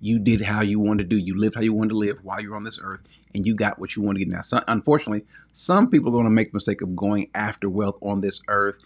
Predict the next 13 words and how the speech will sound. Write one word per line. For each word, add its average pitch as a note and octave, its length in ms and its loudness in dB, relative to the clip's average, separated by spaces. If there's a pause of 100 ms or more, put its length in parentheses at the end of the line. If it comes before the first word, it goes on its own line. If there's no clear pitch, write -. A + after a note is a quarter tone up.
(220)
and G#2 240 -2
forgetting G2+ 420 -2
about G2 280 -4
God, G2+ 300 -8
putting G2+ 240 -2
him G#2+ 160 0
on G2+ 100 -2
the G2 60 -4
back G2+ 320 -4
burner, G#2+ 340 -2 (500)
and A#2 320 2
even C3 320 6
still B2+ 720 4